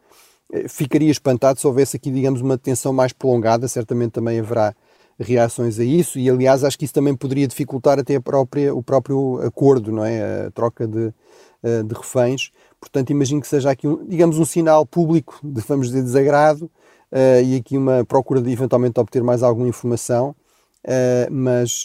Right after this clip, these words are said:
mas, enfim, mas mostra também como realmente esta guerra dos hospitais continua, não é? Portanto, Israel irrita-se muito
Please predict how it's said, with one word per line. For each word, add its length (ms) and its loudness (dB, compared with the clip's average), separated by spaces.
mas, 160 -2
enfim, 200 -2
mas 140 -2
mostra 280 -2
também 220 -2
como 160 -4
realmente 340 -2
esta 200 -2
guerra 280 2
dos 140 -8
hospitais 500 0
continua, 440 -6
não 100 -8
é? 80 -6
Portanto, 420 -8
Israel 380 0
irrita-se 440 -6
muito 280 -4